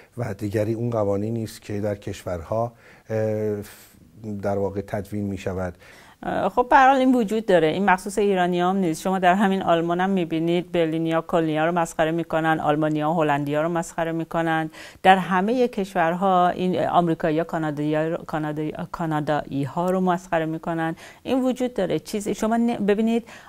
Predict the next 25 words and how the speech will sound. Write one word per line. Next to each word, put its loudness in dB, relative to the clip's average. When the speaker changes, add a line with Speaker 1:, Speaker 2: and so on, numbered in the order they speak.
Speaker 2:
آدمیزاد 4
و 4
این 2
هفتاد 0
میلیون 0
مثلاً 0
جمعیت -2
ایران، -2
هشتاد -2
میلیون -2
جمعیت -4
آلمان، -2
دویست -2
و 0
خورده -4
نزدیک -2
سیصد -4
میلیون -2
جمعیت -4
آمریکا -2
و -2
کانادا -2
روی -2
هم -4
دیگه. -6